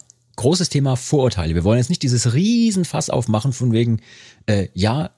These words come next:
es gibt tausend Arten von Vorurteilen, sondern wir wollen heute ganz konkret über die Dinge sprechen, die wir selber auch nachvollziehen können und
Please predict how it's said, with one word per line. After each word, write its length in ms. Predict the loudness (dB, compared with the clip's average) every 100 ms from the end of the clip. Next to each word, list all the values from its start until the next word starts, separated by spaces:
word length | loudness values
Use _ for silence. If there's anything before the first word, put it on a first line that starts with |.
| -4
es 180 | -4 0
gibt 260 | -4 -2
tausend 420 | -4 0 2 0
Arten 200 | -2 -2 -2
von 100 | -2
Vorurteilen, 440 | -2 -2 0 0
sondern 240 | 0 -2
wir 20 | 0
wollen 200 | 0 0
heute 200 | -2 -2
ganz 260 | -2 -2 -2
konkret 320 | -2 -2 -2
über 140 | 0 0
die 160 | -2
Dinge 180 | -2 -4
sprechen, 380 | -4 -4 -4 -2
die 100 | -2
wir 100 | -2
selber 340 | 0 -2 -2 -4
auch 140 | -2
nachvollziehen 480 | -2 -2 -2 -2 -4
können 220 | -2 -2 -4 _ _ _ _
und 280 | 0 0 0